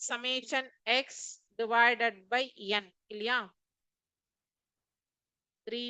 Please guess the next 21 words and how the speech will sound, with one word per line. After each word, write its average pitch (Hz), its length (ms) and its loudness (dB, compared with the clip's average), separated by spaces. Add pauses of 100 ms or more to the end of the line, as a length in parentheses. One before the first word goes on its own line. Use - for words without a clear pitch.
(120)
பிளஸ் 254 260 -2 (120)
ஃபோர் 233 400 -2
பிளஸ் 247 280 0 (160)
சிக்ஸ் 233 240 -10 (120)
பிளஸ் 254 280 -2 (360)
நைன் 226 340 0 (160)
பிளஸ் 262 300 4 (420)
x 254 40 -18 (300)
divided 220 640 2 (320)
by 240 120 0 (320)
five. 196 260 -2 (1000)
So, 247 140 -12
இதை 226 180 2
ஆட் 240 200 0
பண்ணா 240 220 -4 (460)
த்ரீ 247 140 -20 (140)
டூ 262 100 -6 (200)
பிளஸ் 226 300 0 (300)
x - 200 -16 (100)
divided 214 520 0 (160)
by 233 80 4